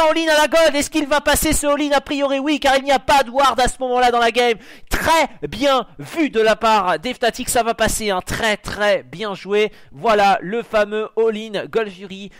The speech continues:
Euh, on le disait, je le disais dans la game précédente, les Fnatic sont connus pour cette bonne gestion de l'objectif de la Gold Fury.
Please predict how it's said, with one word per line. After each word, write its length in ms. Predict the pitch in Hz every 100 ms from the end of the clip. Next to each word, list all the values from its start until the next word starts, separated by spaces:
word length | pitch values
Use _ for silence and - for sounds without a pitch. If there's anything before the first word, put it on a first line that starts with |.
| -
Euh, 120 | 147 -
on 140 | 294 285
le 180 | 240
disait, 540 | 180 208 190 214 220 190
je 120 | 214
le 160 | 254 214
disais 300 | 214 208 214
dans 80 |
la 100 | 196
game 160 | 190 196
précédente, 480 | - 196 196 208 202
les 80 | 185
Fnatic 300 | 196 208 -
sont 180 | 220
connus 320 | - 285 330 220
pour 160 | 180
cette 220 | 202 175
bonne 200 | 147 247
gestion 380 | 202 214 - 226
de 80 | 196
l'objectif 480 | 196 170 190 - 185
de 60 |
la 100 | 180
Gold 180 | 170 180
Fury. 340 | 160 170 214